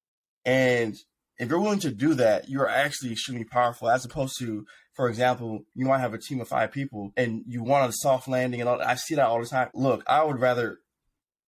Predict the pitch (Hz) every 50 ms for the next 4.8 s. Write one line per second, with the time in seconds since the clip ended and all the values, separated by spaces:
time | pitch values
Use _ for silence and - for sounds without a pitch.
0 | _ _ _ - - 120 131 143 147 147 147 151 151 - 123 135 147 151 147 -
1 | 151 143 139 - 147 143 147 143 143 135 135 131 - - - - - 170 165 156
2 | 147 139 135 127 120 120 127 131 139 - 147 147 147 147 - - _ _ _ -
3 | 127 127 - - 160 - 160 135 120 117 - - 135 123 127 143 139 135 - -
4 | - - - 127 127 123 127 131 120 113 113 107 101 110 117